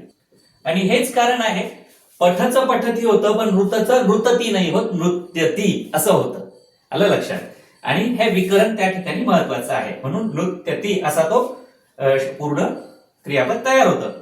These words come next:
पुढे लिख हा शब्द असाच, याचाही विकरण अ असल्यामुळे लिखती असं होईल, आणि याचं अय,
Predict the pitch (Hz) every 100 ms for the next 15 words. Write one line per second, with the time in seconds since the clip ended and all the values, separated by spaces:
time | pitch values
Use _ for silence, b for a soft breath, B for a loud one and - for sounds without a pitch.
0 | B B B - 190 226 196 262 285 226
1 | 202 226 247 240 262 220 254 208 208 233
2 | 233 180 - 180 202 202 190 - 202 185
3 | 175 160 190 202 160 175 170 196 160 185
4 | 175 226 - B B B 135 180 220 196
5 | - 262 - - 277 233